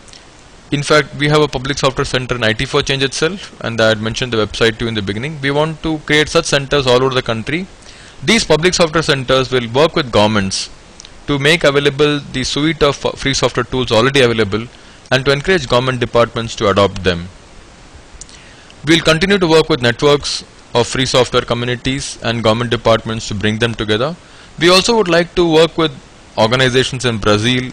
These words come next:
South America and South Africa. I had visited Brazil a couple of years back and, uh,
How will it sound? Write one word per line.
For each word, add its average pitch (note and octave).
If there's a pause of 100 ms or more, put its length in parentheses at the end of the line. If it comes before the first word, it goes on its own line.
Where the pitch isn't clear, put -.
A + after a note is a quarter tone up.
South G#2+
America A2
and G#2+
South G2+
Africa. G2+ (440)
I C3+
had E3+
visited E3+
Brazil C3
a A#2+
couple A#2+
of A2
years A2
back G#2+ (160)
and, G#2
uh, G2+